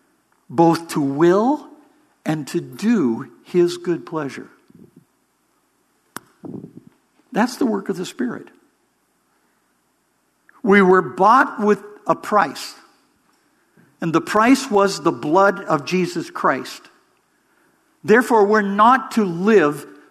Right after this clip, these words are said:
for our own glory. Listen to Paul explain this for us. In First Corinthians six nineteen, he says,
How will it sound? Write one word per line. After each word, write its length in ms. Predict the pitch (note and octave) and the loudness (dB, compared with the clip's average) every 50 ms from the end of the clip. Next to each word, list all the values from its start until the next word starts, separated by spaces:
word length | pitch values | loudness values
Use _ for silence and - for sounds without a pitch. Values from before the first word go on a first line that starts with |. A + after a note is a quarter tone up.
| _ _ | _ _
for 280 | - - G#3 F#3+ F#3+ G3 | -8 0 2 2 4 4
our 260 | F#3+ F3+ F3+ F#3 G3 - | 4 4 4 4 4 2
own 300 | F#3 F#3+ F#3+ F#3+ F#3 F3 | 2 2 2 2 2 0
glory. 420 | E3 D#3 E3+ E3+ D#3+ C3 A2 G#2+ - - - - _ - _ _ _ _ _ _ _ _ _ _ _ _ _ _ _ _ _ _ _ _ _ _ _ _ _ _ _ _ _ _ _ _ _ _ _ _ _ _ _ _ _ _ _ _ _ _ _ _ _ _ _ _ _ _ _ _ _ _ _ _ _ _ _ _ _ _ _ _ _ _ _ _ _ _ _ - _ - | 2 2 4 4 4 2 0 -2 -8 -14 -20 -20 _ -20 _ _ _ _ _ _ _ _ _ _ _ _ _ _ _ _ _ _ _ _ _ _ _ _ _ _ _ _ _ _ _ _ _ _ _ _ _ _ _ _ _ _ _ _ _ _ _ _ _ _ _ _ _ _ _ _ _ _ _ _ _ _ _ _ _ _ _ _ _ _ _ _ _ _ _ -16 _ -6
Listen 300 | - A3+ - - F#3+ D3+ | -6 -6 -4 -6 -8 -8
to 100 | - C#3+ | -8 -10
Paul 320 | - - F#3+ E3+ E3 D3+ | -8 -4 -4 -2 -2 -2
explain 560 | C#3+ C#3+ - - - - - D#3 D#3+ D#3+ D3+ | -4 -4 -6 -12 -14 -12 -10 -8 -8 -6 -6
this 200 | C3+ B2+ A#2+ - | -6 -6 -6 -8
for 300 | - - D3 C3 B2 A#2 | -10 -8 -6 -4 -4 -4
us. 260 | A#2 A#2 - - - _ _ _ _ _ _ _ _ _ _ _ _ _ _ _ _ _ _ _ _ _ _ _ _ _ _ _ _ _ _ _ _ _ _ _ _ _ _ _ - | -6 -10 -12 -18 -20 _ _ _ _ _ _ _ _ _ _ _ _ _ _ _ _ _ _ _ _ _ _ _ _ _ _ _ _ _ _ _ _ _ _ _ _ _ _ _ -12
In 60 | - | -8
First 280 | - - F3+ F3 F3 - | -2 0 0 0 0 -2
Corinthians 440 | - F#3 F3 E3 - E3+ D#3 D3+ - | -2 -2 -2 -2 -4 -6 -6 -6 -6
six 260 | - E3+ - - - | -6 -6 -6 -8 -8
nineteen, 440 | D#3 D#3 D3+ D3 - D#3+ D#3 D3+ C#3 | -6 -6 -6 -6 -8 -10 -10 -8 -8
he 100 | C3+ B2 | -8 -8
says, 340 | - - C#3+ C3 B2+ B2 | -6 -6 -4 -4 -4 -6